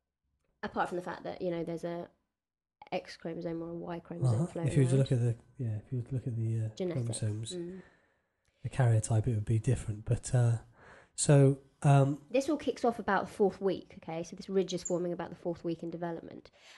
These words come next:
Speaker 1: Um, and then, uh, what's very important is that we get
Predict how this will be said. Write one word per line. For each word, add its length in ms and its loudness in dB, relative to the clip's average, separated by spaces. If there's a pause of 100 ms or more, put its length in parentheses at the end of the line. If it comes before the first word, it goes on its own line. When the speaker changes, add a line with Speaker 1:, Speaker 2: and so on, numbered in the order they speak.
Speaker 1:
Um, 140 2
and 120 4
then, 220 4 (340)
uh, 280 0
what's 180 -2
very 260 4
important 720 -6
is 220 -6
that 400 -10 (180)
we 180 -2
get 440 -10